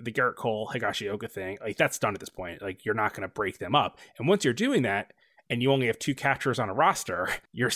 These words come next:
you're not gonna play a guy in a day game after a night game. So that,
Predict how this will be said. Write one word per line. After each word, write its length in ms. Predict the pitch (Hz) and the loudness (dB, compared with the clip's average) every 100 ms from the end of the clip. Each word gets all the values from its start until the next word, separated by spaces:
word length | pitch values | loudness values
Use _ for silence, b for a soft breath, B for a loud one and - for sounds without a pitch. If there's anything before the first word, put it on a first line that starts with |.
| - | -2
you're 160 | 131 | 2
not 160 | 139 170 | 2 4
gonna 120 | 127 | 2
play 220 | - 233 | 4 4
a 40 | 147 | 4
guy 200 | 110 104 | 4 2
in 80 | |
a 60 | 104 | 0
day 200 | 101 104 | 0 0
game 160 | 104 104 | 0 -4
after 200 | 87 107 | -4 -4
a 40 | |
night 180 | 90 82 | -6 -4
game. 160 | 95 | -4
So 120 | 113 | 0
that, 100 | 127 | 0